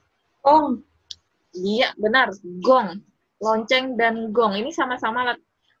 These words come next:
Speaker 2: eh, alat pemberitahuan juga, alat komunikasi. Nah, yang fungsinya sama dengan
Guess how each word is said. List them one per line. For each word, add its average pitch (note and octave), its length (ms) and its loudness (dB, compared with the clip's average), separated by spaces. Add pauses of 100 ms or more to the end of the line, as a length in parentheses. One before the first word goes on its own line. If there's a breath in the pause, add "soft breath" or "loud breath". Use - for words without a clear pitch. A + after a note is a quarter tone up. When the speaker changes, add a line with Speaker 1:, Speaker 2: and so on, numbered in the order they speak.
(120)
Speaker 2:
eh, G#3 680 -2
alat - 400 -10
pemberitahuan G3 760 -2 (280)
juga, F#3+ 460 0
alat G#3 180 -4
komunikasi. G3 840 -6 (500)
Nah, F#3 160 -6
yang G#3 220 -6
fungsinya G#3 400 -6
sama G3+ 340 -4
dengan G3+ 460 -4